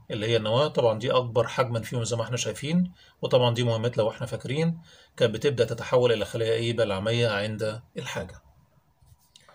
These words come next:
الشكل المقابل يمثل طفرة ناتجة عن يا ترى إيه؟ نبص كده عندنا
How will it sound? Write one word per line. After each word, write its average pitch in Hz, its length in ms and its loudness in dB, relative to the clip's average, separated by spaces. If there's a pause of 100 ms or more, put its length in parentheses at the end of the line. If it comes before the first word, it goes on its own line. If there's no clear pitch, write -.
(680)
الشكل 180 340 10
المقابل 156 440 6
يمثل 139 560 4
طفرة 143 640 4
ناتجة 127 540 4
عن 135 280 0
يا 123 120 0
ترى 135 220 6
إيه؟ 104 320 -4 (800)
نبص 135 320 2
كده 156 200 6
عندنا 131 400 0